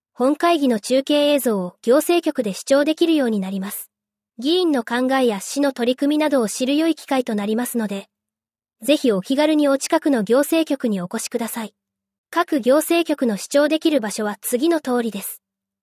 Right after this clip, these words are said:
龍神行政局、二階大会議室、中辺路行政局、一階会議室、大東行政局、四階会議室五、本宮行政局、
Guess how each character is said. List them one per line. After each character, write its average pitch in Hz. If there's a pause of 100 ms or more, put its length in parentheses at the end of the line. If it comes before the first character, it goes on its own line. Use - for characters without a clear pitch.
龍 285
神 320
行 311
政 311
局、 226 (500)
二 254
階 302
大 269
会 302
議 277
室、 - (560)
中 220
辺 311
路 302
行 277
政 311
局、 - (460)
一 226
階 302
会 311
議 294
室、 - (460)
大 302
東 330
行 285
政 311
局、 226 (480)
四 269
階 320
会 302
議 294
室 -
五、 208 (520)
本 311
宮 320
行 294
政 302
局、 214